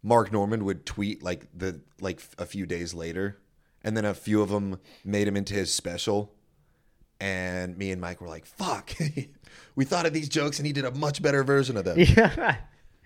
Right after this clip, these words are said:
Speaker 1: So I started D Ming him <laughs> my jokes.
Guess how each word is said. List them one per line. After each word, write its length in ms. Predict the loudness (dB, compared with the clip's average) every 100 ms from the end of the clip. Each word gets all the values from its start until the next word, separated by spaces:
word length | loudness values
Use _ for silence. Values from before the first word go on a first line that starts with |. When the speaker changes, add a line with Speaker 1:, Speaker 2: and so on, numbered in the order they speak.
| -20 0
Speaker 1:
So 180 | 8 8
I 60 |
started 440 | 8 6 4 4 0
D 260 | 4 6
Ming 220 | 6 4 2
him 360 | 2 2 0
<laughs> 20 |
my 180 | 2 2
jokes. 640 | 2 4 4 4 0 -4